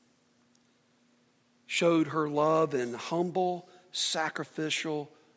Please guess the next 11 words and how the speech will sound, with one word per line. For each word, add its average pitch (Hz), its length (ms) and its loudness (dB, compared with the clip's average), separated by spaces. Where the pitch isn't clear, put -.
service. - 1000 -6
When? 254 400 -4
When 285 320 4
was 208 280 -2
the 175 120 -4
last 175 420 0
time 170 320 -2
you 202 220 -4
simply, 143 840 -6
humbly, 185 880 -8
sacrificially - 1300 -8